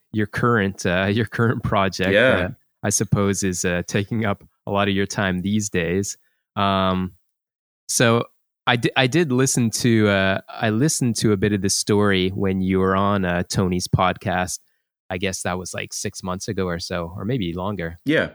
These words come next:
Speaker 1: Um, yeah, when you were talking about kind of, uh, the process of starting it up, and, uh, I think it was,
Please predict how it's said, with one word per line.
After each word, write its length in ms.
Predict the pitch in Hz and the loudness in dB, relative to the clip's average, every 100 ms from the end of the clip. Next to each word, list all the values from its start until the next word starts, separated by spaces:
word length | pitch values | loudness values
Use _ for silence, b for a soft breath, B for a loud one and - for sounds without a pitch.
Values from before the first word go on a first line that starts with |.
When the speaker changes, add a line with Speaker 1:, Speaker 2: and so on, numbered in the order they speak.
| - | -4
Speaker 1:
Um, 300 | 95 90 90 | -2 -2 0
yeah, 140 | 104 95 | 0 0
when 360 | 90 92 85 _ _ - | -2 -6 -8 _ _ -8
you 80 | |
were 80 | 98 | -8
talking 400 | 90 98 90 92 | -4 -6 -6 -8
about 400 | 87 87 87 - - _ - | -6 -4 -4 -8 -18 _ -6
kind 260 | 101 90 | -4 -2
of, 220 | 90 87 | -2 -2
uh, 380 | 90 85 85 85 85 _ _ _ _ | -2 0 0 -2 -6 _ _ _ _
the 120 | 117 | -2
process 500 | - 117 98 - 98 | 2 2 2 0 -2
of 80 | 101 | -2
starting 440 | - 120 101 95 92 | -2 0 2 2 0
it 80 | 90 | 2
up, 240 | 87 95 | 2 0
and, 380 | 98 87 87 87 | 0 0 0 -2
uh, 260 | 87 82 85 b b b b _ _ _ _ _ _ _ _ - | 0 0 -2 b b b b _ _ _ _ _ _ _ _ -6
I 100 | 113 | -2
think 260 | - 139 | 0 2
it 60 | 143 | 4
was, 200 | 113 98 | 2 0